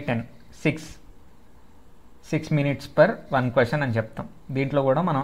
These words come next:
యావరేజ్ అనే కాన్సెప్ట్ వాడతాం. ఇట్లానే చాలా సిచ్యువేషన్స్‌లో మనం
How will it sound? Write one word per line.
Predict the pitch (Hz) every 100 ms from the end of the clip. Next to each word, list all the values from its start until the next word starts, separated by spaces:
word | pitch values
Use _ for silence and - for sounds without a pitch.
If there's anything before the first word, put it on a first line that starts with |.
| 135
యావరేజ్ | 120 127 123
అనే | 123 120
కాన్సెప్ట్ | 123 117 123 120
వాడతాం. | 113 113 208 - - - 135
ఇట్లానే | 160 147 170 175
చాలా | 143 135 139 139
సిచ్యువేషన్స్‌లో | - 135 127 123 117 151 139
మనం | 131